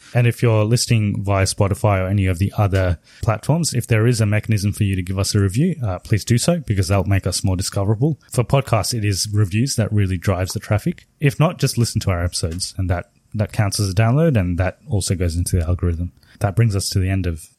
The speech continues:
this episode. So depending on how this lockdown situation goes with us, we will be doing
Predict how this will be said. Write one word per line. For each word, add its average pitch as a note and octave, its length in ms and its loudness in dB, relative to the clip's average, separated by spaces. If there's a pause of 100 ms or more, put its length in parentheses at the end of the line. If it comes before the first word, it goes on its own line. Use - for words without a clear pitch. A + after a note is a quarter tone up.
this A#2+ 260 0
episode. A2+ 360 -4
So F#2+ 360 0 (300)
depending F3+ 260 2
on D3+ 240 2
how C3+ 180 2
this A#2 180 0
lockdown A#2+ 400 0
situation G2+ 500 -4
goes G#2 260 2
with G2 120 0
us, G2 300 -2
we A2 140 4
will A2+ 220 4
be G#2 100 2
doing F#2 500 0